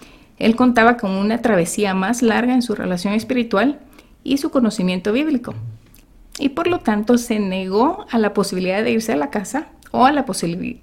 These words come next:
a la posibilidad del divorcio. En ese momento de mi desesperación al ver que mi consejo a mi futuro yo no iba a poder ser ejecutado,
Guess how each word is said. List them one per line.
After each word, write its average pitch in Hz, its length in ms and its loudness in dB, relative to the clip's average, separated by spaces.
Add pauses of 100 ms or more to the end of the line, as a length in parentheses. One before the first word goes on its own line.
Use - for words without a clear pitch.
(140)
a 196 260 4
la 180 300 0
posibilidad 175 720 0
del 185 260 -4
divorcio. 202 560 0 (1000)
En 226 140 6
ese 262 180 4
momento 220 560 4
de 175 100 2
mi 175 220 2
desesperación 175 880 0
al 180 160 0
ver 185 240 -2
que 185 160 -2
mi 180 200 0
consejo 180 600 -2
a 247 60 4
mi 220 100 4
futuro 220 460 2
yo 233 320 0
no 185 240 0
iba 220 220 0
a 196 260 -4
poder 208 320 2
ser 185 240 2
ejecutado, 233 640 0